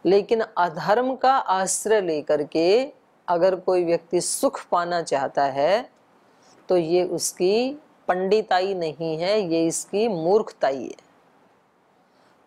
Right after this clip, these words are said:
कभी भी जीवन में अपने सुख के लिए गलत रास्ते को अपना आश्रय नहीं बनाना। कभी भी वो हमारे को विजय दिला नहीं सकता है, कभी भी।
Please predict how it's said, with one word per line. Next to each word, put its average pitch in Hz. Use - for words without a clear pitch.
कभी 196
भी 240
जीवन 196
में 175
अपने 214
सुख -
के 165
लिए 160
गलत 202
रास्ते 165
को 185
अपना 160
आश्रय 175
नहीं 160
बनाना। -
कभी 185
भी 220
वो 262
हमारे 170
को 233
विजय 185
दिला 170
नहीं 185
सकता -
है, -
कभी 175
भी। 156